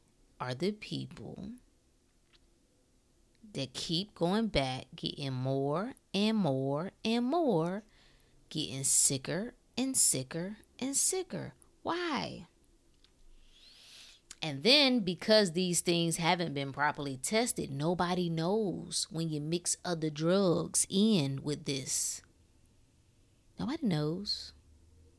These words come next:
That's why it takes usually up to twenty years to test. You know what's so crazy about that?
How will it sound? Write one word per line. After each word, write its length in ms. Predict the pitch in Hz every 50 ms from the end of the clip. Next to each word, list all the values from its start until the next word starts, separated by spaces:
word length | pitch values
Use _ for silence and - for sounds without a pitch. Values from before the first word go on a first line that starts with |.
| _ _ _ _ - _ _ _ _ _ -
That's 240 | - 147 160 - -
why 340 | 147 156 151 143 143 147 147
it 100 | 143 -
takes 360 | - 170 156 156 - - -
usually 680 | 147 147 165 175 180 170 156 160 165 175 180 170 - - -
up 160 | 156 156 -
to 100 | - -
twenty 340 | 156 - - 190 185 185 185
years 760 | 185 180 202 247 302 302 277 - - - - - - - - _ _ _ _ _ _ - _ _ -
to 100 | - 139
test. 600 | - - - 190 160 139 135 - - - - - - _ _ _ _ _ _ _ _ _ _ -
You 100 | 220 320
know 80 | 381 285
what's 120 | 285 -
so 140 | 247 226 214
crazy 380 | - 240 240 240 240 202 220
about 300 | 208 190 208 202 202 202
that? 300 | 208 214 214 208 202 -